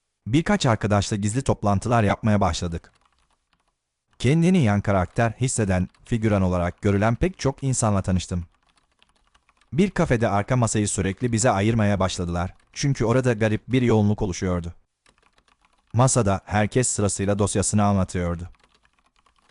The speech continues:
Kiminde hiç büyük aşk sahnesi yoktu. Kiminde tek bir önemli cümle verilip sonra sessizleştirilmişti.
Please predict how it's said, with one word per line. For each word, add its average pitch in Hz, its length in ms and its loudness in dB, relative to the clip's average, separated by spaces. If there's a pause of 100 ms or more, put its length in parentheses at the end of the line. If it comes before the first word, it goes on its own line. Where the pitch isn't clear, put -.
Kiminde 117 500 4
hiç 147 180 -4
büyük 123 240 4
aşk 107 200 -2
sahnesi 95 420 2
yoktu. 82 340 -6 (1200)
Kiminde 147 400 2
tek - 280 -2
bir 165 80 2
önemli 127 300 2
cümle 110 300 2
verilip 101 300 -2
sonra 98 400 2
sessizleştirilmişti. 92 1160 -2